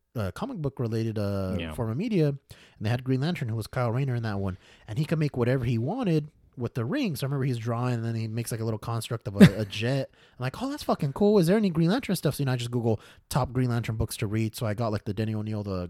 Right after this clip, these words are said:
Speaker 1: Green Lantern, Green Arrow.
Speaker 2: Oh.
Speaker 1: Um, Jeff
Speaker 2: O'Neil.
Speaker 1: Johns was, like, at the, at the peak of, um, I think when I got into comics,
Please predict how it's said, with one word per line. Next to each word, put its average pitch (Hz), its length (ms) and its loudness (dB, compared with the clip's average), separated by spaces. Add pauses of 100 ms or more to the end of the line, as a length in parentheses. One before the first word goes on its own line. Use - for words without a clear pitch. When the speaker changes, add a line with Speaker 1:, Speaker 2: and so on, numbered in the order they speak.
(100)
Speaker 1:
Green 117 200 -2
Lantern, 110 280 -4
Green 104 200 0
Arrow. 131 400 2
Speaker 2:
Oh. 87 540 0
Speaker 1:
Um, 104 340 0 (120)
Jeff 131 240 2
Speaker 2:
O'Neil. 127 340 2
Speaker 1:
Johns 160 240 -4
was, 117 240 2
like, 110 140 -2
at - 160 -4
the, 104 220 0
at 104 120 -2
the - 80 -4
peak - 580 -4
of, 107 240 0
um, 90 1120 -2 (420)
I 107 100 -4
think 156 240 -6
when 110 120 -4
I 98 60 -2
got 123 240 -4
into 190 140 -8
comics, 131 500 -6